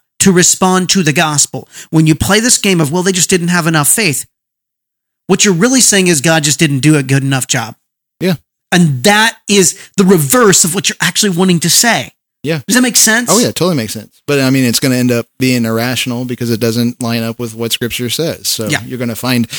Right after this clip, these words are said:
Speaker 2: irrationality
Speaker 1: Oh.
Speaker 2: once you leave that.
Speaker 1: And we'll find the same thing, right? And again, and this is
Speaker 2: Yeah.
Speaker 1: gonna be so when we deal with Doctor Howe
Speaker 2: Yeah.
Speaker 1: and Mister Tucker. So what you're really saying, guys, is we just couldn't communicate the gospel clear enough.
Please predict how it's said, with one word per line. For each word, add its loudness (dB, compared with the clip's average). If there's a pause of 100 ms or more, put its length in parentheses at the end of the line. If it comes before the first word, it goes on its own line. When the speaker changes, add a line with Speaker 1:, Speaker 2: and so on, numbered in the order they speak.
(140)
Speaker 2:
irrationality 0
Speaker 1:
Oh. -8
Speaker 2:
once -8
you -6 (320)
leave 0
that. 0
Speaker 1:
And 4
we'll 6
find 4
the 4
same 2
thing, 0
right? 2
And 0
again, 0
and 0
this 0
is 2
Speaker 2:
Yeah. 2
Speaker 1:
gonna 2
be 0
so -2 (360)
when 4
we 4
deal 2
with -2
Doctor 2
Howe 0 (180)
Speaker 2:
Yeah. 2
Speaker 1:
and 0
Mister 2
Tucker. 0 (1200)
So 4
what 0
you're 0
really 4
saying, 2
guys, 0
is -6
we 2
just -2
couldn't 0
communicate -2
the -6
gospel -6
clear -10
enough. -14